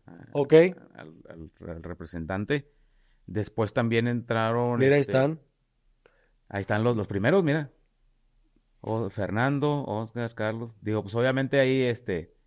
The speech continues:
Speaker 1: te das cuenta de lo, de, de,
Speaker 2: No
Speaker 1: del
Speaker 2: mames, Carlos, ¿cómo se parece a Ricky, güey?
Speaker 1: Sí, esos son los de los Meléndez.
Speaker 2: Ujú.
Speaker 1: Y allá está, este
Speaker 2: Y Nefti.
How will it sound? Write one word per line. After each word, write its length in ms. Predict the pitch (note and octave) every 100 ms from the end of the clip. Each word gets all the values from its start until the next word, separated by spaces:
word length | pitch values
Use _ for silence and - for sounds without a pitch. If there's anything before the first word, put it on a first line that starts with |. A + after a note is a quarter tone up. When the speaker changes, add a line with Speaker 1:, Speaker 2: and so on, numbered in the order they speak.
| _ _ _ _ -
Speaker 1:
te 80 | A2
das 180 | A2
cuenta 300 | C3+ B2+ C3+ B2
de 80 |
lo, 140 | G2+ F#2
de, 380 | G2 F#2+ E2+ -
de, 400 | G2+ F2+ E2+ D#2+
Speaker 2:
No 120 | C3
Speaker 1:
del 100 | C#3+
Speaker 2:
mames, 220 | D#3+ D#3 -
Carlos, 580 | D#3 D3+ F3 E3+ - - _ _ _
¿cómo 300 | B2+ C#3+ D#3
se 120 | D3+
parece 340 | - C3+ C3+ D3
a 20 |
Ricky, 320 | B2+ C3 - A#2
güey? 160 | G2+
Speaker 1:
Sí, 200 | B2+ F3+
esos 260 | D#3 G2+ G2
son 100 | A2
los 140 | A#2 G2
de 120 | F#2
los 100 | F2+
Meléndez. 520 | E2+ F#2+ D#3 D#3 - _
Speaker 2:
Ujú. 320 | B2 G#2 A#2+ A#2+ _ _ _
Speaker 1:
Y 140 | F2+
allá 200 | F2 F2
está, 340 | F2 - F2 -
este 640 | - F2 _ F2 - - - _ _ -
Speaker 2:
Y 120 | A#2+
Nefti. 500 | B2 C3+ - -